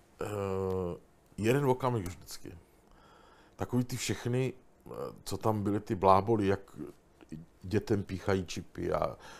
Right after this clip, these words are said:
a rozhazujou D H L nad Brnem covid a tak. Tak to už bylo takový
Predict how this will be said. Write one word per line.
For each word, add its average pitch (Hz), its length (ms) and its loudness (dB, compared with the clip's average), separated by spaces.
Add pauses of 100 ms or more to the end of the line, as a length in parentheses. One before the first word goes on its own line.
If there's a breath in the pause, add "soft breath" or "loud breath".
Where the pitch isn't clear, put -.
(240 loud breath)
a 87 500 6
rozhazujou 92 1000 2
D 95 160 2
H 98 220 2
L 95 100 2
nad 92 140 0
Brnem 92 580 -4
covid 98 280 0
a - 40 -6
tak. 92 240 -4 (520 loud breath)
Tak - 160 -4
to 147 100 8
už 190 80 6
bylo 180 180 8
takový 160 480 8